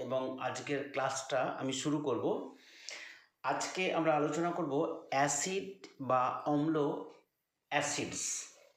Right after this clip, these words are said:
এই ভিডিওটা নবম শ্রেণীর ছাত্রছাত্রীদের জন্য তৈরি করা হয়েছে, আশা করি এটি তাদের প্রয়োজনে আসবে। তাহলে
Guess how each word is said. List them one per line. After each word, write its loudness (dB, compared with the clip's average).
এই 6
ভিডিওটা 2
নবম 2
শ্রেণীর 2
ছাত্রছাত্রীদের 0
জন্য 4
তৈরি 0
করা 4
হয়েছে, 0
আশা -2
করি 4
এটি -2
তাদের 0
প্রয়োজনে 4
আসবে। 4
তাহলে 4